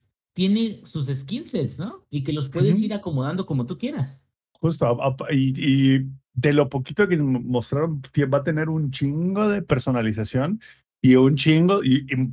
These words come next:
Speaker 2: mostraron un skill tree absurdamente grande, güey. O sea, mostraron un skill tree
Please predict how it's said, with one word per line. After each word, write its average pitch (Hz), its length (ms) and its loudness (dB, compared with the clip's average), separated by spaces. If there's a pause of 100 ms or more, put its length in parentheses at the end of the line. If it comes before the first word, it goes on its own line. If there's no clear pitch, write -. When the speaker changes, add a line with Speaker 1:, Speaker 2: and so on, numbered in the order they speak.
Speaker 2:
mostraron 185 540 2
un 180 100 2
skill 170 340 4
tree 185 320 0
absurdamente 135 920 0
grande, 113 420 0
güey. 95 200 -4
O 98 60 -2
sea, 107 220 0
mostraron 151 540 2
un 160 80 2
skill 139 340 -4
tree 143 380 -2